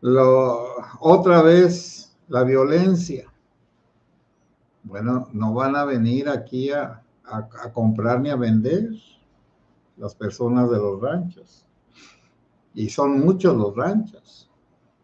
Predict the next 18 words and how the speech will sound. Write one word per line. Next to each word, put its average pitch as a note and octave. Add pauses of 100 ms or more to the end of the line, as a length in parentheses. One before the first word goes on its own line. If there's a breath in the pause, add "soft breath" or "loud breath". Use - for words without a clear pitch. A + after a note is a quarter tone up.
(160)
Por G#2+
lo A2+
tanto, C#3+
la C3+
economía B2+
se C#3
está C3
destruyendo D#3
y A#2
cuando A2+
no B2+
se A#2+
corta B2+
limón, D3+
pues A#2
también A#2+
los A#2+
trabajadores D3